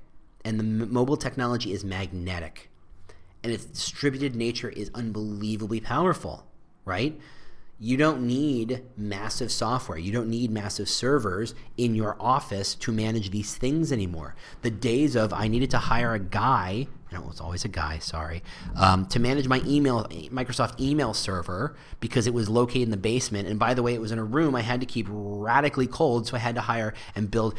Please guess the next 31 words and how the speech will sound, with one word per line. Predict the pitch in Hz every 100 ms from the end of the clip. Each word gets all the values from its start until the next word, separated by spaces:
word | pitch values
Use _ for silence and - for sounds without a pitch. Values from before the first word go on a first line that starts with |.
| -
m-, | 113 117 113 107
weird | 123 180 190 117
floors | - - 135 160 170 120 98
that |
were | 101 113 -
elevated, | 156 156 135 117
had | 107
little | 151
holes | 123 - 143 160 180 185
through | - 226
them, | 240 240 - -
circulate | - - 165 175 160 156
cold | - 151 139
air | 117
through | 139 175
so | 175 104
the |
server | 101 - 110 101
never | 98 92
got | 87 90 -
too | 104
hot | 78 90 101
and | 95
overheated. | 98 92 - 98 131 - -
And | 101
I, | 87
by | 76 87
the | 92
way, | 101
had | 82 90
to, | 87